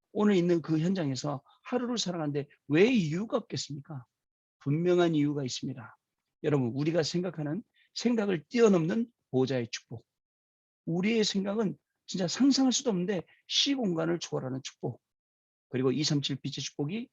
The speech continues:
지금 하늘에서 내려오는 복이에요, 여러분. 자, 이것을 받는 시간이 지금 이 시간입니다. 그거 가지고 공부해야 됩니다. 자,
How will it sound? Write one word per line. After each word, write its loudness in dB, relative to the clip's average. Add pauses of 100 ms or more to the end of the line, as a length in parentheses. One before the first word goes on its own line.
(220)
지금 -4
하늘에서 -4
내려오는 -2
복이에요, -8
여러분. -12 (840)
자, -4
이것을 2
받는 0 (300)
시간이 0
지금 -4 (220)
이 0
시간입니다. -6 (280)
그거 4
가지고 0 (220)
공부해야 0
됩니다. -8 (540)
자, -14